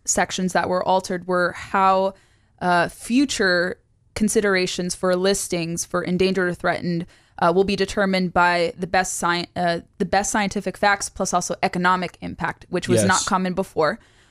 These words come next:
Speaker 1: uh, because
Speaker 2: Which I'm all for.
Speaker 1: Yeah.
Speaker 2: <laughs>
Speaker 1: No, because it, it, it,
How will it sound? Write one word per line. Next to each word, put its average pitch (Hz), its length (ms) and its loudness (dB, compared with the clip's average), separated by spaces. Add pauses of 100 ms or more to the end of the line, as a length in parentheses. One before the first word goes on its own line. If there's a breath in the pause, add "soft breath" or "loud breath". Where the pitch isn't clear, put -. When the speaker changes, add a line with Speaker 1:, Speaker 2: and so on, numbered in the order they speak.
(100)
Speaker 1:
uh, 180 160 4
because 190 480 0
Speaker 2:
Which - 200 0
I'm 123 120 2
all 123 120 4
for. 92 360 -10
Speaker 1:
Yeah. 190 320 2
Speaker 2:
<laughs> 190 160 4 (380 loud breath)
Speaker 1:
No, 269 180 4
because 226 280 0
it, 220 120 2
it, 202 240 0
it, 202 180 0